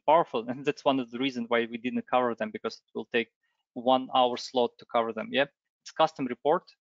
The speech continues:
and, in, uh, sorry, it's the wrong, the wrong one. Custom reports, yeah, where you got all the infrastructure, and you have one of the things called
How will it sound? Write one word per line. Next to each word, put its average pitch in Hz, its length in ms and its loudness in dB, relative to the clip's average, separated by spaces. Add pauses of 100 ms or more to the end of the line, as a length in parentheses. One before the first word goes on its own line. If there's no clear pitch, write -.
(120)
and, 127 280 0
in, 139 220 -14
uh, 113 540 2 (400)
sorry, 120 240 -8 (1160)
it's - 160 -20
the 123 100 -10
wrong, 131 160 -12 (200)
the 131 100 -10
wrong 135 220 -12
one. 135 220 -6 (1900)
Custom 160 300 0
reports, 139 540 0 (280)
yeah, 123 140 -2 (280)
where 139 180 4
you 143 100 4
got 147 200 0
all 160 140 2
the 156 80 0
infrastructure, 147 500 -4
and 143 100 -2
you 151 180 0
have 151 240 2
one 143 220 2
of 151 60 2
the 139 120 -4
things 143 200 -6
called 127 260 -4